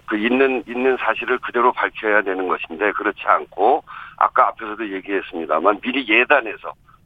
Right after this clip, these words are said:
본인이 제거해야 될 대상을 예단해서 먼지털이식 수사를 하고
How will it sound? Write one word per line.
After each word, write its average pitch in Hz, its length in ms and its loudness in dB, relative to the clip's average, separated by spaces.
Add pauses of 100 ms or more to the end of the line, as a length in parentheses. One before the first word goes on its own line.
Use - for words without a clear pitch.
본인이 117 400 -2
제거해야 101 440 2
될 101 180 0
대상을 95 460 0 (360)
예단해서 101 640 2
먼지털이식 101 720 0
수사를 101 340 2
하고 92 480 2